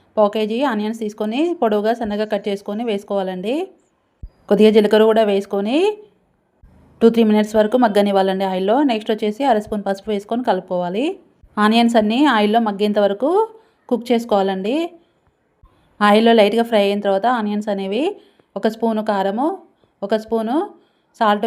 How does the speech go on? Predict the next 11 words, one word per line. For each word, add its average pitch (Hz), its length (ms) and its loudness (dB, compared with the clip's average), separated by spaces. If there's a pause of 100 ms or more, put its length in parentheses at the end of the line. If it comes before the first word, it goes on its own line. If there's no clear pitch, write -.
వేసుకొని 214 360 -4
కలుపుకోవాలండి. 196 720 -2
నెక్స్ట్ 220 300 -6
దీంట్లో 214 260 -6
ఒక 214 160 -8
పెద్ద 190 100 -8 (120)
గ్లాసు 202 260 -8 (180)
వాటర్ 196 280 -6
అనేది 196 280 -8
యాడ్ 208 220 -4
చేసుకోవాలి. 185 500 -8